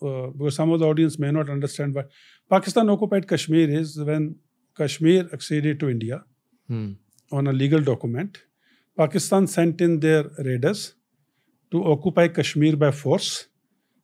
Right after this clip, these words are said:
Speaker 1: and they were almost on the outskirts of Srinagar when the Indian Army went in and pushed them back. They have been pushed back from the Kashmir Valley per se, but some part of the erstwhile Jammu and Kashmir, including Gilgit-Baltistan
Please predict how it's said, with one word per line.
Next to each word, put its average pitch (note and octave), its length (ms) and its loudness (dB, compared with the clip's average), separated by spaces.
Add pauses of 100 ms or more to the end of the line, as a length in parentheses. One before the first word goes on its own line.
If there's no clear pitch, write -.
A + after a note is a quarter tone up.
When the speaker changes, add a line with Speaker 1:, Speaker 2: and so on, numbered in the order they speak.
Speaker 1:
and D#3 160 0
they E3+ 60 4
were E3+ 240 6
almost F#3+ 420 4
on E3 220 4
the E3 300 4
outskirts D#3+ 560 0
of D#3 100 -2
Srinagar B2+ 500 -2 (520)
when D#3 200 2
the E3+ 80 6
Indian E3 300 6
Army E3 240 6
went D3+ 260 0
in D#3+ 100 4
and D#3 160 2
pushed D3 220 -8
them C3+ 140 -2
back. A2+ 260 -8 (920)
They C#3+ 180 4
have G3+ 120 6
been A3 120 6
pushed A3 300 0
back F3+ 200 4
from G3+ 120 0
the G3 80 0
Kashmir F3+ 440 2
Valley D3+ 320 4
per D#3+ 140 2
se, G3+ 300 -6 (640)
but F#3 160 0
some C#4+ 320 4
part G3 240 6
of G3 240 2
the G3 240 0
erstwhile F3+ 380 2
Jammu D#3 300 6
and D3+ 100 0
Kashmir, D3 480 -2
including E3+ 560 2
Gilgit-Baltistan C#3+ 920 0